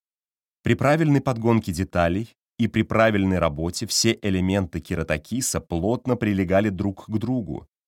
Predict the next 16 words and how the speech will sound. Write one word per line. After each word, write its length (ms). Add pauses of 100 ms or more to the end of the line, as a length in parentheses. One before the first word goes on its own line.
(200)
не 140
выпуская 500
наружу 440
пары 280
нагреваемых 800
в 80
кератокисе 680
веществ. 720 (920)
Использование 680
таких 360
плотно 420
запечатанных 840
устройств 680
в 160
ремесле 440
Гермеса 760